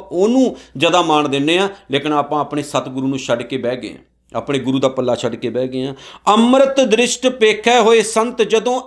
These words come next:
ਐਸਾ ਸਤਿਗੁਰੂ ਆਪਣੀ ਅੰਮ੍ਰਿਤ ਵਰਗੀ ਦ੍ਰਿਸ਼ਟੀ ਕਰਦਾ ਹੈ ਨਾ,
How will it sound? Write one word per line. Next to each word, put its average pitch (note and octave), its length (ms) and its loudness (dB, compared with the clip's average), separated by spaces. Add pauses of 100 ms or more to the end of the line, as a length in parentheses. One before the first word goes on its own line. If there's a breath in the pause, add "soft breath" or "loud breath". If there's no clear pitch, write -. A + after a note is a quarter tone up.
ਐਸਾ G3 400 2
ਸਤਿਗੁਰੂ A3 640 -6 (220 loud breath)
ਆਪਣੀ A3 400 -2 (120)
ਅੰਮ੍ਰਿਤ A3 540 -4
ਵਰਗੀ F#3+ 400 -2
ਦ੍ਰਿਸ਼ਟੀ F3+ 500 -6
ਕਰਦਾ G#3+ 400 0
ਹੈ A#3 60 2
ਨਾ, A3+ 380 -2